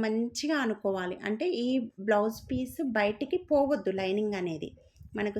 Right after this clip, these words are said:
శారీలో బ్లౌజ్ పీస్ ఉంది కదా, దానికి ఇలా షోల్డర్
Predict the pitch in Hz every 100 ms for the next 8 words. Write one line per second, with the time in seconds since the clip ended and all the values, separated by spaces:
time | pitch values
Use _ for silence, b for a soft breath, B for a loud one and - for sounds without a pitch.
0 | 208 214 196 226 254 240 220 220 240 226
1 | 202 196 202 180 220 466 - B B -
2 | - 202 202 214 - 269 494 - b b
3 | _ - 220 254 440 - - _ _ _
4 | _ _ - - _ - - - 247 220